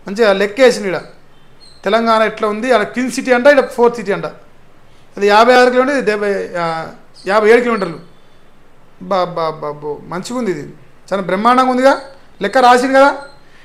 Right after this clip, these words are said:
నిజంగా రేవంత్ అన్న, నువ్వు చెప్పు ఈ విషయంలో,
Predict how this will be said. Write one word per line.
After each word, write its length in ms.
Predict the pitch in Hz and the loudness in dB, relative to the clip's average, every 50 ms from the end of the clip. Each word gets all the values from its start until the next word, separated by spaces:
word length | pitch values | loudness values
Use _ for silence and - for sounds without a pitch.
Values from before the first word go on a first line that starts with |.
| - - - | -20 -10 -4
నిజంగా 260 | 220 294 302 302 311 | 0 2 4 6 6
రేవంత్ 360 | 285 277 294 302 302 302 285 | 8 8 8 8 8 6 4
అన్న, 140 | 311 294 269 226 233 277 - - - - - - - - - - - - - - - - - | 2 2 2 2 0 0 -2 -4 -12 -20 -20 -20 -20 -20 -20 -20 -20 -20 -20 -20 -20 -12 -8
నువ్వు 60 | 220 | -2
చెప్పు 260 | 233 262 277 - - 320 | 2 2 2 2 2 0
ఈ 80 | 320 | 0
విషయంలో, 420 | 302 302 - 294 294 285 285 285 | 0 2 4 4 4 4 4 2